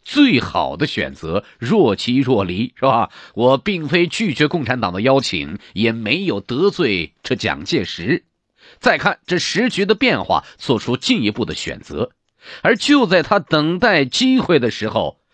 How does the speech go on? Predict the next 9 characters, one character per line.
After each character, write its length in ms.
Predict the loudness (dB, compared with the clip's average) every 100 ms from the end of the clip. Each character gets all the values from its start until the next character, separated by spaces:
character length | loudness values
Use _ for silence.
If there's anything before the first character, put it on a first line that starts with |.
| -20 -8
上 340 | 0 0 0
海 200 | -2 -2
的 100 | -2
新 400 | -4 0 4 4
任 140 | 4 0
市 200 | 0 0
长 320 | 0 -2 -8 _ _
陈 320 | -4 0 0
毅 220 | -2 -6